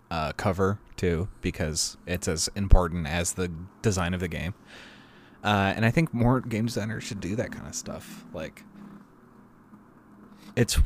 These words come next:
it's funny, um, how typically in book production process, the art order happens towards the end.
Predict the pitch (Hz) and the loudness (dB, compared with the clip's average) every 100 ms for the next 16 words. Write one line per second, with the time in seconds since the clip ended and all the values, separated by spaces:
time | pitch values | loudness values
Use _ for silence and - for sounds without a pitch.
0 | - 120 - - 139 135 123 110 - 113 | 2 0 2 4 6 8 6 4 0 2
1 | 107 101 95 87 - - - 110 107 98 | 2 2 0 -4 -8 -12 -4 2 2 4
2 | - 123 117 110 104 98 95 95 - 107 | 2 2 2 2 4 4 2 6 12 12
3 | 95 92 101 92 90 87 98 92 - 90 | 10 4 2 2 2 2 0 0 0 -2
4 | - 107 107 - 117 110 110 117 120 - | -2 0 0 2 2 4 6 6 6 2
5 | 98 - 104 101 95 - - 95 87 - | 0 0 0 0 -2 -2 -2 0 0 -2
6 | - 71 80 85 123 | -6 -4 -4 -2 -4